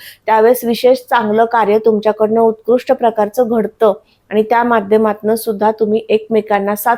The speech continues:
सोबत देऊ शकता. जोडीदाराचं सौख्य या महिन्यात उत्कृष्ट आहे, उत्तम प्रकारे मिळणार आहे, त्यांची साथ सोबत मिळणार आहे. पार्टनरशिपमधील बिझनेसमध्ये सुद्धा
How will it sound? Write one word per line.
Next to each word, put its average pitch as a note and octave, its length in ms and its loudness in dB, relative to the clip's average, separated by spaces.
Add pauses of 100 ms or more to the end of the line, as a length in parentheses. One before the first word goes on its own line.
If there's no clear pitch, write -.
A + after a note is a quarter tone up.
सोबत A#3+ 240 2
देऊ G#3+ 300 4
शकता. G#3 460 -2 (400)
जोडीदाराचं C4+ 520 2
सौख्य B3+ 360 0
या A#3+ 120 4
महिन्यात A3 300 0
उत्कृष्ट B3 460 -2
आहे, A#3+ 280 -2
उत्तम B3+ 360 -2
प्रकारे B3 380 2
मिळणार A3 400 0
आहे, G#3 220 -4
त्यांची G#3+ 280 -4
साथ A3 180 -2
सोबत A#3+ 440 0
मिळणार A3 300 0
आहे. G#3+ 200 -4
पार्टनरशिपमधील G#3 800 -4
बिझनेसमध्ये G#3 580 -2
सुद्धा B3+ 180 0